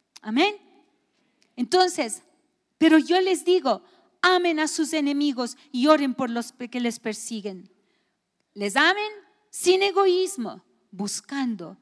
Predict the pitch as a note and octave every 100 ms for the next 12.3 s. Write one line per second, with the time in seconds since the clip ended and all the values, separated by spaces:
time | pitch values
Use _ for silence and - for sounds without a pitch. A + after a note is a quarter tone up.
0 | _ - G#3+ G#3+ G3+ G3 - C#4 C#4+ C4+
1 | _ _ _ G#3 G3+ G3 G3 A3 A#3 -
2 | - A3 A3+ A3+ G#3 G#3+ A3+ A3 G3 _
3 | _ - F#3 F3 F#3+ G3 F3 F3 F#3+ -
4 | _ _ _ _ C#4 F4+ A#4 G#4+ E4+ D4+
5 | - C4 _ _ C#4+ B3+ A#3 C#4+ G4+ -
6 | G#3+ - - F4 F4+ F4+ G4 - F#4+ E4+
7 | E4+ E4+ F4+ A4 G#4+ F#4 - - - _
8 | _ _ _ _ _ _ _ _ _ _
9 | _ - G#3 C4 F4+ - _ _ _ _
10 | _ _ _ _ _ - - G4 G4 G#4
11 | G4+ - F#4+ F#4+ F4+ F4+ E4+ D#4+ D#4+ C4+
12 | D4 B3 F#3+